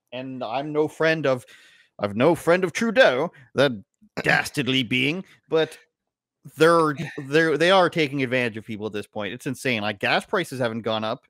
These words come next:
Speaker 1: and, like, people are, are driving as much as they've ever driven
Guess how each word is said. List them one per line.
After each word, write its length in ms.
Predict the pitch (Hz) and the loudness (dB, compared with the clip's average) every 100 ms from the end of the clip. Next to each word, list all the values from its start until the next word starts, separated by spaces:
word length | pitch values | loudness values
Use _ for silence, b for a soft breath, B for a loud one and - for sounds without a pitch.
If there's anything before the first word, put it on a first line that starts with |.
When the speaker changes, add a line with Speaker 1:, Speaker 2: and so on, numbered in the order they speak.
| _ 120 | _ -8
Speaker 1:
and, 160 | 123 | -6
like, 160 | 120 - | -6 -6
people 360 | 139 135 127 | -10 -6 -2
are, 400 | 127 120 113 110 - | 0 0 -4 -8 -8
are 100 | 117 | -8
driving 640 | 113 117 117 117 120 123 - _ - | -4 -2 0 0 -2 -4 -10 _ -16
as 120 | 117 | -8
much 220 | 123 120 | -6 -6
as 80 | 123 | -6
they've 160 | 123 120 | -4 -2
ever 200 | 120 120 | -4 -6
driven 560 | 120 143 135 120 131 | -4 -2 -2 -4 -8